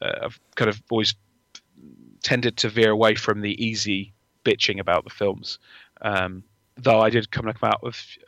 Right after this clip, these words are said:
the films each time, and I g-, I did enjoy the second viewing more, um, and the third viewing was just equally just as fun. But I was taking, I was with, took my friend,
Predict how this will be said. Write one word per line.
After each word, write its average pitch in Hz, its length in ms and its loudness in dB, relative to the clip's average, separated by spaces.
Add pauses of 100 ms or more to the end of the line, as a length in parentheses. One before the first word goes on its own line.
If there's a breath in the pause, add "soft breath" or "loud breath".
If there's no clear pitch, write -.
(120)
the - 80 -12
films 107 320 0
each 104 160 0
time, 101 280 0
and 98 220 -10 (760 loud breath)
I 143 100 4
g-, 139 140 -6
I - 120 2
did 147 160 -6
enjoy 139 180 -2
the 127 60 2
second 120 320 0
viewing 110 280 0
more, 110 360 2 (280)
um, 98 420 -6 (760)
and 104 420 -2
the - 100 -18
third 110 200 2
viewing 104 120 -4
was 98 100 -8
just - 160 -10 (160)
equally 101 340 -4
just - 200 -6
as - 80 -6
fun. 98 280 2
But 92 80 0
I - 40 4
was 92 60 -2
taking, 98 500 -4
I 117 80 0
was 104 180 -4
with, 104 240 -4 (560)
took 120 120 -6
my 107 80 -2
friend, 104 240 2